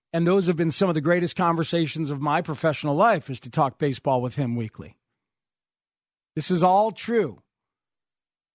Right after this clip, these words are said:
But this team needs something. This team needs something. And they're gonna try and do it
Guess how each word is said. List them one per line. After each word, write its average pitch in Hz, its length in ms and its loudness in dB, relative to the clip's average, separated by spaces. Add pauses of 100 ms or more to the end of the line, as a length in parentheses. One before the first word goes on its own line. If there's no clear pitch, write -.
(360)
But 165 140 0
this 190 220 2
team 196 320 2
needs 180 260 2
something. 120 380 -8 (580)
This 160 160 -2
team 190 240 2
needs 180 240 2
something. 131 340 -4
And 135 140 2
they're 180 140 4
gonna 214 180 2
try 180 340 0
and 180 160 0
do 147 220 2
it 139 140 -2